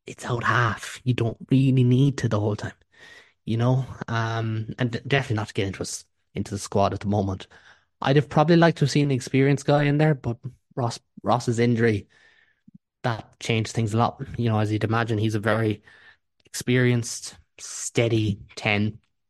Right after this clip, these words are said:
Um, but the picture has been changed entirely by him being injured. You could have went with J J, you could have went with Joey, you could have went with Billy Burns.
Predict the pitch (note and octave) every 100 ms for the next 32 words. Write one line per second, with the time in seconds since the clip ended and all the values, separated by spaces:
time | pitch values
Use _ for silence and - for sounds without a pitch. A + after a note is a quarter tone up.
0 | _ _ _ _ _ _ - G2 A2 G2+
1 | G2+ G2 - _ _ _ - _ _ G#2
2 | G2+ - - A2 A2+ - G#2+ A2+ G#2+ G#2+
3 | - A2 G#2 G#2 G2+ A#2 A2+ A2 G#2+ A2+
4 | A2 G#2+ A2 A2+ A2+ A2 - _ _ _
5 | _ _ _ _ _ C3+ - C#3 C#3+ C#3+
6 | A#2+ C3+ C#3 C3+ C#3 A2+ A2 C#3 C#3 C3+
7 | B2+ - B2+ C3 B2+ G#2+ - C3+ C#3+ C3+
8 | B2 B2 A#2 B2+ B2+ A#2+ A2+ -